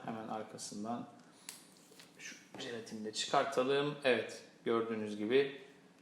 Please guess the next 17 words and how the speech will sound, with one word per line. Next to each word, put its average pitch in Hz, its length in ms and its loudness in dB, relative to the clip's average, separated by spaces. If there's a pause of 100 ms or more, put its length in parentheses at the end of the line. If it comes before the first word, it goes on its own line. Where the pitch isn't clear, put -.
(120)
Oppo 123 640 10
A 117 160 10
yetmiş - 400 2
iki 131 220 2
şu - 140 -2
şekilde. 120 680 2
Oppo 170 520 10
A 160 60 12
yetmiş 160 340 8
ikiye 160 220 4
döneceğim. 165 380 6 (500)
Ancak 135 400 6
kutunun 151 380 2
içerisinde 135 680 2 (120)
başka 131 300 2
neler 123 220 6
var 120 200 6